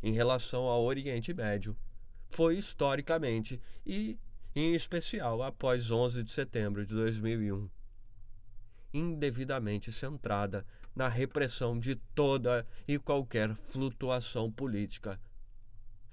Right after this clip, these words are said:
em nome de prevenir o fundamentalismo islâmico, uma figura de linguagem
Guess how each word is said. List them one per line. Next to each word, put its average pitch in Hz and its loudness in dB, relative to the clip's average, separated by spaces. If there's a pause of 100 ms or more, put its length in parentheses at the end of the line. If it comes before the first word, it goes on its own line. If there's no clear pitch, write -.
em 180 2
nome 165 6
de 151 0
prevenir 156 2
o 127 -2
fundamentalismo 120 -2
islâmico, 98 -2 (380)
uma 156 6
figura 160 4
de 151 2
linguagem 120 4